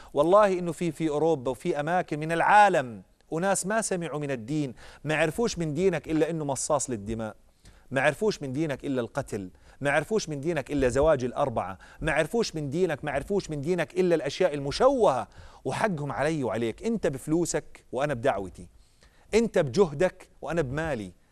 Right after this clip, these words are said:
أنت بعطائك وأنا بتذكرة الطيارة. لازم يكون تعاون. والله إنا غداً بين يدي الله مسؤولون. عشان هيك رب العالمين قال:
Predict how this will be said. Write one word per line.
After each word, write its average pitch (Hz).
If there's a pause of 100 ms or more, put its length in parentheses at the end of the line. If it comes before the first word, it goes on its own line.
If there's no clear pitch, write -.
(340)
أنت 233
بعطائك 196 (220)
وأنا 175
بتذكرة 190
الطيارة. 160 (180)
لازم 240
يكون 240
تعاون. 208
والله 175
إنا 170
غداً 160
بين 156
يدي 139
الله 135
مسؤولون. 113 (920)
عشان 139
هيك 170
رب 135
العالمين 123
قال: 104